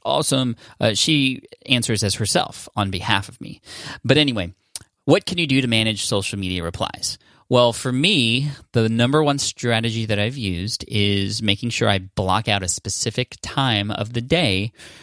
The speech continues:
where I go in and the mindset going into that hour, or actually it's, it's about, a, it's about a half hour to forty-five minutes of time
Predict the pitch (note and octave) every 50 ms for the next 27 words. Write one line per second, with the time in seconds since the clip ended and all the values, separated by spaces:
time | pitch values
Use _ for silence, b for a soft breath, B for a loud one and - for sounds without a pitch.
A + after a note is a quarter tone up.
0 | B B B _ A2 G#2+ G2+ G2 F#2+ F#2 F#2+ A2 A2+ A#2+ C3+ C3 A2+ G#2+ G#2 G#2
1 | G2+ - G2+ G2 F#2+ F#2 F#2+ G2 G#2+ A2 G#2+ - A2+ G2 G#2+ G#2+ G2 G2+ G2+ G#2
2 | G2 - G2+ G2 F#2+ - - F#2+ F#2+ G2+ G2 F2 E2+ F2 E2+ - b b b b
3 | b b b - G2 G2 G2+ G2 - F#2 F2+ - G2+ - - B2 A2+ - G#2+ G2
4 | F#2 F2 D2 F2+ - - B2 A2 - A2+ G#2 F#2+ F2+ - _ _ _ _ _ _
5 | _ D3+ B2+ - B2 A#2 G#2+ - - G#2+ G#2 G2+ F#2+ - - G#2+ G2+ F#2 - F#2
6 | G2 F#2+ F#2+ F#2 - - F2+ - - - G#2 F#2 F#2 F2+ F2